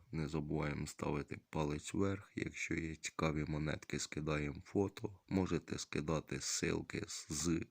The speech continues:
Віоліті на ваші монетки, на лоти. Так я навіть перегляну бистріше, тому що на другому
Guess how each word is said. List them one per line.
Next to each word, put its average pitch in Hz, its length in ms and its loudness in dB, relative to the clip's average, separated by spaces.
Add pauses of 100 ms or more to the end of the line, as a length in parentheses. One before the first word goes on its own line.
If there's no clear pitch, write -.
Віоліті 92 880 4 (680)
на 85 320 4 (800)
ваші 80 680 4 (100)
монетки, 82 720 0
на 80 160 2
лоти. 80 600 2 (1700)
Так 98 260 6
я 82 120 4
навіть 82 500 2
перегляну 78 720 2
бистріше, 101 840 0 (680)
тому 80 340 2
що 73 580 0 (540)
на 82 220 2
другому 78 720 0